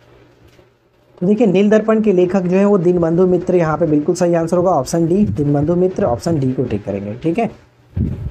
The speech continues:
अगला है कि छियासीवें संविधान संशोधन द्वारा प्रस्तावित शिक्षा का अधिकार किस वर्ष लागू किया गया? शिक्षा के अधिकार को किस वर्ष लागू किया गया था?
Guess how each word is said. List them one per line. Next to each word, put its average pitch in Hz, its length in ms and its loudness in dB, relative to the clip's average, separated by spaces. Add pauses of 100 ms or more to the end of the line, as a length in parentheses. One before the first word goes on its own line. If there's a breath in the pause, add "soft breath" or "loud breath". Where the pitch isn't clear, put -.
अगला 165 200 2
है 214 100 2
कि 220 240 0 (240)
छियासीवें 196 480 2
संविधान 202 400 2
संशोधन 190 520 0
द्वारा 190 180 2
प्रस्तावित 175 640 -2 (240)
शिक्षा 196 480 -4
का 214 160 0
अधिकार 180 400 0
किस 208 320 -4
वर्ष 170 320 0 (240)
लागू 160 380 2
किया 151 240 -2
गया? 107 220 -6 (600)
शिक्षा 170 340 -2
के 202 120 -2
अधिकार 185 340 2
को 202 140 0
किस 196 220 0
वर्ष 185 240 0
लागू 160 360 2
किया 156 300 0
गया 131 200 -2
था? 113 180 -8